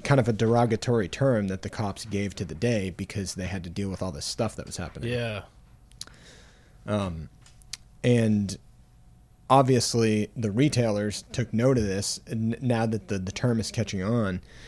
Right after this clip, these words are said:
Speaker 1: and they don't want this day to be a negatively reflective day.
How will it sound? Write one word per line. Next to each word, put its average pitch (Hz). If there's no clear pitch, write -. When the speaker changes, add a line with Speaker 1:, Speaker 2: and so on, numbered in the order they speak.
Speaker 1:
and 120
they 127
don't 127
want 120
this 104
day 107
to 98
be 101
a 95
negatively 98
reflective 92
day. 90